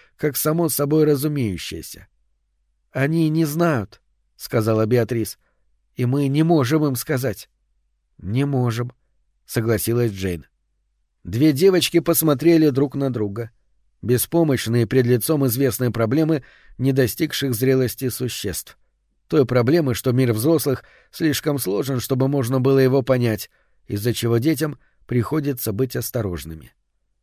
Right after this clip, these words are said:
Взрослые всегда правы. Они — раса чужих. К счастью для детей, они оказались пред лицом опасности сплочённой группой. Случись это с одним ребёнком,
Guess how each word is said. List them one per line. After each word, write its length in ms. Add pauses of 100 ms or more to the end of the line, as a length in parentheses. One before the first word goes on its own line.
(240)
Взрослые 640
всегда 480
правы. 420 (500)
Они — 400
раса 440
чужих. 540 (680)
К 60
счастью 400
для 140
детей, 400 (320)
они 260
оказались 600
пред 180
лицом 320
опасности 640
сплочённой 640
группой. 440 (840)
Случись 440
это 180
с 100
одним 300
ребёнком, 600